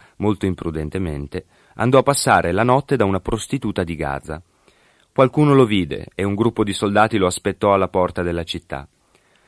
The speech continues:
Sansone a mezzanotte si alzò dal letto e, arrivato alle mura, come racconta la Bibbia,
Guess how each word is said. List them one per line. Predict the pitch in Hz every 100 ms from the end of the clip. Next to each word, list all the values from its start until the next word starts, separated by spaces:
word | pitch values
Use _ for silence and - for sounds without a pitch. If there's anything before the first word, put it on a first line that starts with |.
| _
Sansone | _ - 110 - 113 107
a |
mezzanotte | 95 87 95 92 92 87
si | -
alzò | 85 -
dal | 85 95
letto | 113 131 - 104
e, | 87
arrivato | 87 85 98 87 90 98
alle | 87 92
mura, | 104 92 90 92 _
come | - 82
racconta | 82 78 - 92 85
la | 82
Bibbia, | 95 92 78 92